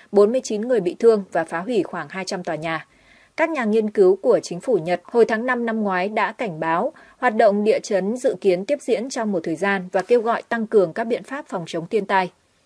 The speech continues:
Động đất thường xảy ra ở đường đứt gãy giữa các mảng kiến tạo, những khối đá khổng lồ tạo nên lớp vỏ trái đất. Đứt gãy cho phép các khối đá dịch chuyển tương đối so với nhau, nhưng đôi khi chúng mắc kẹt với nhau,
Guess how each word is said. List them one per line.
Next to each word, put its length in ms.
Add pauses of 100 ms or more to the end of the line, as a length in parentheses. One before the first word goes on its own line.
(160)
Động 180
đất 180
thường 180
xảy 180
ra 400
ở 320
đường 300
đứt 140
gãy 420
giữa 220
các 160
mảng 180
kiến 200
tạo, 240 (320)
những 180
khối 200
đá 220
khổng 260
lồ 260
tạo 220
nên 240
lớp 160
vỏ 120
trái 180
đất. 200 (420)
Đứt 160
gãy 240
cho 180
phép 300
các 140
khối 180
đá 260
dịch 200
chuyển 300
tương 260
đối 200
so 180
với 140
nhau, 340 (180)
nhưng 160
đôi 140
khi 320
chúng 220
mắc 160
kẹt 160
với 120
nhau, 320